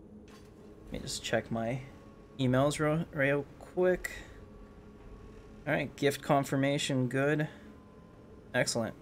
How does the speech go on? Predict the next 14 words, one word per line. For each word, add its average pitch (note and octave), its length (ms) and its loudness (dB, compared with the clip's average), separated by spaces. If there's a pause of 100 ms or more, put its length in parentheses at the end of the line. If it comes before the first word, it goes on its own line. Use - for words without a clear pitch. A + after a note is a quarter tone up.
(640)
All C3+ 60 4
right, E3+ 280 4
so A#2+ 160 2
it G#2+ 60 0
looks C3 200 -2
like, C#3+ 280 4
uh, B2+ 280 6
looks C3+ 160 -6
like C3 140 0
Gall's B2 320 4
got B2 260 6
it. G#2 160 2
So - 140 0
once, A#2 400 2